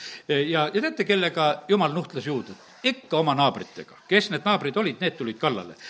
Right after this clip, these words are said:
E, ja sellepärast on nii, et, e, kui me täna ei jõua, noh, ütleme, väga palju sellest, e, nagu, e, rääkida sellest, sellest raamatust, sest ma olen üsna pikalt ja palju väljavõtteid kirjutanud endale, mis seal Jeremia raamatust leidsin. Teate,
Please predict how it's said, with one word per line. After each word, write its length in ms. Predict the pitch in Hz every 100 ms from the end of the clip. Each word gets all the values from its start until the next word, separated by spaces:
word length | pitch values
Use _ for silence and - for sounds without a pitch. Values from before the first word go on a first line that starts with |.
| - -
E, 200 | 185 -
ja 100 | 156
sellepärast 520 | 170 196 175 147 - 160
on 60 |
nii, 80 | 190
et, 200 | 156 - - -
e, 400 | 147 147 - -
kui 220 | - 180 165 160 -
me 140 | 180 180
täna 220 | 220 180
ei 80 | 160
jõua, 200 | 233 180 143
noh, 100 | 151
ütleme, 300 | 180 151 147
väga 180 | 185 165
palju 240 | 190 196 135
sellest, 520 | 147 135 127 - - - - -
e, 220 | 143 127 123
nagu, 300 | 139 143 131 123 - - - - -
e, 140 | 123 123 170 180 -
rääkida 600 | 220 240 - 139 131 113 107 -
sellest, 460 | 135 160 143 - 151 131
sellest 240 | 151 139
raamatust, 460 | 190 165 - 135 156
sest 100 | -
ma 80 | 151
olen 160 | 147
üsna 160 | 165 -
pikalt 400 | 214 185 131 147
ja 80 | 131
palju 240 | 170 147
väljavõtteid 480 | 165 147 135 135 -
kirjutanud 480 | 170 131 - 120 143
endale, 320 | 139 123 120
mis 140 | 120 127
seal 80 | 113 - -
Jeremia 400 | 156 147 131 139
raamatust 400 | 135 - 123 -
leidsin. 480 | 196 190 - 117 - - - - -
Teate, 340 | 208 202 160